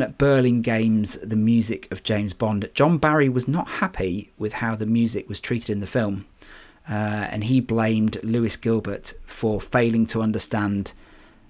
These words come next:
um, basically how to mix the,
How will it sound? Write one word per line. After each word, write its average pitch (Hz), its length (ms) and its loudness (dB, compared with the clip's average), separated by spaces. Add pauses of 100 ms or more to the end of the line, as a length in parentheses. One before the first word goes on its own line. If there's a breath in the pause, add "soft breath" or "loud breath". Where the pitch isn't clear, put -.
um, 101 640 -4 (680)
basically 113 320 0
how 110 200 2
to - 140 -2
mix - 420 0 (140)
the, 107 140 -2